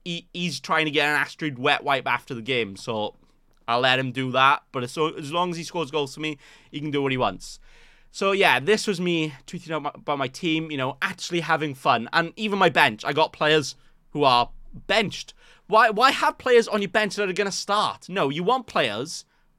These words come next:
that are actually on their bench 'cause they know how it feels. They know how it feels to come on and do something. So that's exactly what they're doing here.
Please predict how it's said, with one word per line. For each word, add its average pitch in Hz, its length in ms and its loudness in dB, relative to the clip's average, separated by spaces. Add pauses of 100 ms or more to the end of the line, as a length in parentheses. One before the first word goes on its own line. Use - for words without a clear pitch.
that 196 140 4
are 226 160 6
actually 202 340 -2
on 135 160 0
their 113 100 -4
bench 113 360 -8
'cause 160 100 -12
they 208 140 0
know 202 240 0
how 220 160 0
it - 160 0
feels. 175 460 -2
They 180 100 -2
know 240 120 -2
how 269 120 6
it 254 100 2
feels 220 300 0
to 190 100 -8
come 196 240 -2
on 175 240 4 (220)
and 156 120 -6
do 196 160 -2
something. 139 440 -4
So - 140 -6
that's 143 200 -2
exactly 135 400 -2
what 131 140 -4
they're 123 100 -10
doing 113 240 -6
here. 107 200 -8